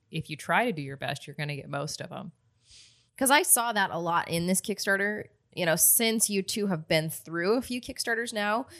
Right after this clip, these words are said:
Speaker 2: you were able to anticipate, okay, what questions are gonna be coming? And you answered them in the update emails. You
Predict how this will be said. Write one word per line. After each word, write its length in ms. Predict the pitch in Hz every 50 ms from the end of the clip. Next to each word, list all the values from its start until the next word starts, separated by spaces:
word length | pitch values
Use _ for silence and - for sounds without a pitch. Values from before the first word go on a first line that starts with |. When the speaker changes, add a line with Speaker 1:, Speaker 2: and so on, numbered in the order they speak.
| 277 -
Speaker 2:
you 120 | 208 214
were 100 | 190 185 -
able 240 | - 185 196 190 208
to 140 | - 202 -
anticipate, 580 | 131 165 160 - - 185 - - - 185 165 -
okay, 220 | - - 196 165
what 300 | 156 160 185 202 202 -
questions 540 | - - 220 180 185 - - - 226 226 214
are 60 | 196
gonna 140 | 165 170 170
be 80 | 170 160
coming? 520 | - - - 170 165 170 190 226 262 277 - - - - - -
And 120 | - 190 196
you 80 | 170 - -
answered 380 | 175 185 185 185 - 185 175
them 160 | 160 156 156 - - -
in 300 | 180 196 196 196 190 180
the 100 | 175 - -
update 320 | 175 170 - 160 160 -
emails. 380 | 156 165 160 147 135 135 160 165
You 80 | 180